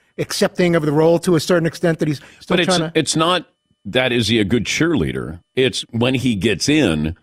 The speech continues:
Speaker 2: he makes bad decisions. And, and, and all you want, look at Buffalo.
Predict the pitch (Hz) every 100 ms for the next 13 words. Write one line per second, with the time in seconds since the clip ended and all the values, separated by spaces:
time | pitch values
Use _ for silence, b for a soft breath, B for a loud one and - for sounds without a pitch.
0 | _ _ _ _ - 117 107 98 - 92
1 | 80 67 - 107 85 - - - _ _
2 | _ _ _ _ _ _ _ 120 127 -
3 | 120 123 131 123 - 165 233 185 170 156
4 | 123 131 120 190 247 233 156 139 87 58